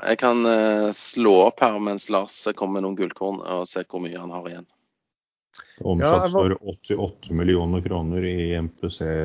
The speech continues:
Speaker 2: foreløpig i dag på fire timer.
Speaker 3: Det, det var bare det at, ehm, eh, jeg husket at de snakket om, eh, det var jo et stort nedsalg der for en periode s-, siden, noen som har tjent noe voldsomt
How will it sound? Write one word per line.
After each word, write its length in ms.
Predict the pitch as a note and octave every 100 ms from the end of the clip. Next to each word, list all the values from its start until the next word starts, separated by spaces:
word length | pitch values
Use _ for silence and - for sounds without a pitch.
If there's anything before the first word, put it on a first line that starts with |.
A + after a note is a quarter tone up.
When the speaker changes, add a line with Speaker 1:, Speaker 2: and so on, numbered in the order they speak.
| D#2 D#2 D#2
Speaker 2:
foreløpig 380 | - D2 C#2 C#2+
i 60 | C#2+
dag 80 | C#2
på 100 | -
fire 480 | - _ _ E2+ D#2 D#2+
timer. 280 | B2 - F#2+ _ _ _ _ _ _ _ _ _ _ _ _ _ _ E3+
Speaker 3:
Det, 80 | F3
det 160 | E3 F3
var 460 | F3 D3+ D#3 D#3+ D#3
bare 240 | E3 F3 C#3 C#3
det 140 | D3+
at, 320 | C3+ B2 _ -
ehm, 480 | B2+ B2+ B2 B2 B2+ - _ - - _ -
eh, 80 | B2+ B2+ B2
jeg 100 | C#3
husket 320 | C#3 - F#2
at 140 | - - _ -
de 400 | B2 A#2 A2+ A2
snakket 480 | - C#3 - - F#2+
om, 240 | C3+ A#2 G#2 G2
eh, 160 | G2+ G2+ - -
det 80 | E3
var 80 |
jo 80 | E3+
et 60 | D3+
stort 240 | F#3 -
nedsalg 400 | F3+ E3+ D3 F3+
der 160 | E3 A2
for 160 | -
en 100 | B2+ A#2+
periode 260 | C3+ C3 G#2
s-, 140 | F#2 F#2+ A2 G#2+ G2
siden, 160 | A#2 A2
noen 160 | B2+
som 140 | A2+ A#2
har 80 | A2+
tjent 160 | G2+
noe 140 | A2 A2
voldsomt 640 | A#2 A2 F#2 F#2 - -